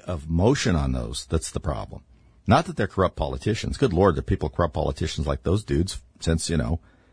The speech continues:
people decided to get together and have a politician.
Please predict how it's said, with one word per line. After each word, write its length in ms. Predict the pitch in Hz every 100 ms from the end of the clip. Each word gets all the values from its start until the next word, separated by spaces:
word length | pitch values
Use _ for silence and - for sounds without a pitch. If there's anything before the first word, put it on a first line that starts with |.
| _
people 240 | - 90 85
decided 360 | 78 90 85
to 60 | 78
get 140 | 101
together 400 | - 95 92 87
and 100 | 78
have 540 | - 104 156 104 - _ -
a 60 |
politician. 640 | 73 78 69 71 64 -